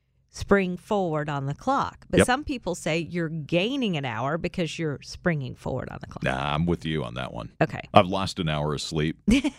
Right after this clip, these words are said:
Speaker 2: and I
Speaker 1: End of
Speaker 2: gain
Speaker 1: story.
Speaker 2: that back up in the fall. You know, I
Speaker 1: <laughs>
Speaker 2: gain that hour back at that point in time. And it looks like that is probably gonna be the case.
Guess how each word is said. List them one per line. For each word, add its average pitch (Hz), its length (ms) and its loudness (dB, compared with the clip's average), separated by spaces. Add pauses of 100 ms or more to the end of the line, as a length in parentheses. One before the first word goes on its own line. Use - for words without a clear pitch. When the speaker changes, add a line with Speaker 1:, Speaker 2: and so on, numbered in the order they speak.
(220)
Speaker 2:
and - 140 8
I - 80 4
Speaker 1:
End 254 140 4
of 269 40 8
Speaker 2:
gain 131 140 4
Speaker 1:
story. 214 180 4
Speaker 2:
that 90 160 0
back 101 300 0
up 101 200 2
in 107 60 -2
the 101 120 2
fall. 78 440 2
You 87 140 -2
know, 78 160 0
I 85 80 0
Speaker 1:
<laughs> 85 320 -4
Speaker 2:
gain 101 280 2
that 87 180 0
hour 90 300 0
back 117 380 2
at 87 140 2
that 80 180 0
point 85 180 -2 (100)
in 90 60 4
time. 73 160 -2 (380)
And 127 140 8
it 127 60 0
looks 170 200 -2
like 127 160 2
that 117 180 2
is 107 200 0
probably 123 640 2
gonna 78 180 -2
be 69 100 -2
the 64 80 -10
case. 65 520 -4